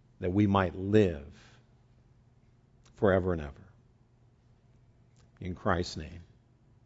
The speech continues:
amen. Today, as we worship and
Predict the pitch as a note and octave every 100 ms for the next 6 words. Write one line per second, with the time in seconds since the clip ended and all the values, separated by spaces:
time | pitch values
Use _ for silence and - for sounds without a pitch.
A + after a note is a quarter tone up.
0 | _ - F#2 E2+ D2 C#2+ _ _ _ _
1 | _ _ _ _ _ _ _ _ _ _
2 | _ _ - - - _ - B2+ C#3 D3+
3 | A#2+ A#2 A2 C3+ B2+ C3 A#2+ G2+ G2+